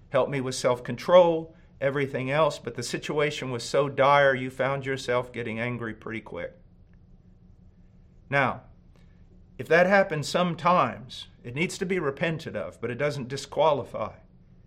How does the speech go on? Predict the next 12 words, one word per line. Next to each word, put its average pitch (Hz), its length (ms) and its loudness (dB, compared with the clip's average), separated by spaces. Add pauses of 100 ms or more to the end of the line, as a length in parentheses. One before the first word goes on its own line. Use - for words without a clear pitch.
(960)
But 156 220 6
if 156 160 -2
our 143 200 6
life 165 640 2
is 139 220 -8
not 165 320 2
marked 139 420 0
by 127 180 0
being 127 280 -6
sober-minded, 127 880 -4
rational, 131 720 -2
circumspect, 190 1120 0